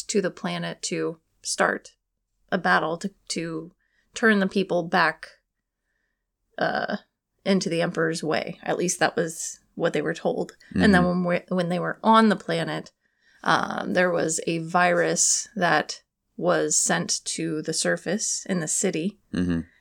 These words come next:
Speaker 1: And that virus basically just evaporates everything that it touches. Like, it just destroys life.
Speaker 2: All organic matter, right?
Speaker 1: Yeah.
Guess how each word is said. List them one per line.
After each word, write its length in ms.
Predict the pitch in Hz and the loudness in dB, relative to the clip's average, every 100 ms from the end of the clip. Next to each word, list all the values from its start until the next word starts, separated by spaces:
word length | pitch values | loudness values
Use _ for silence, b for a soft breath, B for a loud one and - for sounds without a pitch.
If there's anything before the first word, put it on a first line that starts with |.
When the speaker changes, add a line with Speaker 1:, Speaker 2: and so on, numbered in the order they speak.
| _ | _
Speaker 1:
And 580 | - 190 170 165 165 160 - | 0 0 0 -4 -8 -10 0
that 220 | 180 180 | 4 4
virus 460 | 196 160 160 160 165 | 6 4 4 2 0
basically 580 | - 160 165 170 170 165 | 0 -2 -2 -2 -2 -2
just 380 | 156 139 - - _ _ _ _ _ _ _ _ _ _ _ - | -2 -2 -4 -10 _ _ _ _ _ _ _ _ _ _ _ 2
evaporates 1080 | 233 196 175 180 170 165 160 - - - - - | 4 6 4 4 2 0 -2 -4 -4 -6 -10 2
everything 560 | 180 180 175 190 185 | 2 4 0 0 -2
that 140 | 180 165 | -2 -4
it 100 | - | 0
touches. 400 | 202 - - 196 | 0 0 -4 -4
Like, 120 | - | -6
it 80 | - | -4
just 180 | 185 - | -4 0
destroys 600 | 180 - - 196 180 175 | 0 0 0 0 0 -2
life. 360 | 160 - - _ B - | -2 -2 -4 _ B 4
Speaker 2:
All 240 | 104 90 | 6 8
organic 520 | 87 80 82 80 78 | 6 4 2 0 0
matter, 300 | 80 76 71 | -2 -2 -2
right? 280 | 73 73 73 - | -2 -4 -8 -4
Speaker 1:
Yeah. 260 | 190 - | -2 -2